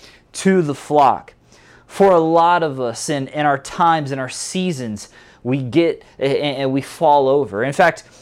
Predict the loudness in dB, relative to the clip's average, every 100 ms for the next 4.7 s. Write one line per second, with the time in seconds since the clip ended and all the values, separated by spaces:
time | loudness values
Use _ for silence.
0 | -20 -20 -4 2 2 2 0 0 0 0
1 | -4 -6 -8 -4 -4 -4 -4 -2 -2 -2
2 | -4 -2 -2 -2 -6 -6 -6 -8 -12 -12
3 | -10 -8 -8 -6 -8 -8 -8 0 2 2
4 | 0 -6 -6 -2 0 2 0